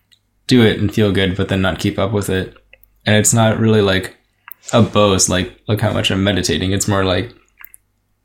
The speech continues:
just a recognition that whatever I'm doing now has led to habits that have been more consistently meditating.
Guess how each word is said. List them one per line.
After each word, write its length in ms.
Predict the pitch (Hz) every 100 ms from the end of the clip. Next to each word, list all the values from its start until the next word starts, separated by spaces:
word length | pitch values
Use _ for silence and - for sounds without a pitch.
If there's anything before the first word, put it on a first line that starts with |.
| _ 202 175
just 200 | - -
a 80 | 98
recognition 640 | 95 95 92 92 92 90
that 240 | 90 87
whatever 340 | 113 98 98 98
I'm 140 | 92
doing 280 | 95 92 90
now 360 | 92 90 90 104
has 220 | 104 95
led 260 | 90 92 -
to 400 | 98 95 107 - -
habits 480 | 90 87 87 -
that 160 | 87 90
have 140 | 101
been 160 | 104 98
more 480 | 98 98 107 110 _ _ _ _ -
consistently 640 | - 117 113 - 107 110 110
meditating. 880 | - - 104 104 - 104 107 113